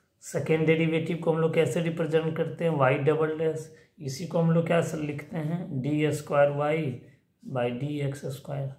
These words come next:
ठीक है, यहाँ पे आप इसको जब first differentiation करोगे, first derivative निकालोगे, तो आप कैसे लिखोगे,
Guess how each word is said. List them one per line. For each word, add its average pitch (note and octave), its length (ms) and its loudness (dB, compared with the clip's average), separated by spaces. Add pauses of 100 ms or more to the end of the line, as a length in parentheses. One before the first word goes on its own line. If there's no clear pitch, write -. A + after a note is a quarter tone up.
(1800)
ठीक - 200 -14
है, G3 100 -6 (840)
यहाँ F3+ 300 2
पे G#3+ 80 6 (420)
आप D#3 240 0
इसको C#3+ 240 -4
जब C#3+ 180 -2
first F#3 480 2
differentiation C#3+ 840 -4
करोगे, B2 380 -2
first E3+ 360 2
derivative C#3+ 520 0
निकालोगे, B2 640 -2
तो C#3+ 120 -6
आप C#3+ 140 -2
कैसे D3+ 260 0
लिखोगे, E3+ 540 -2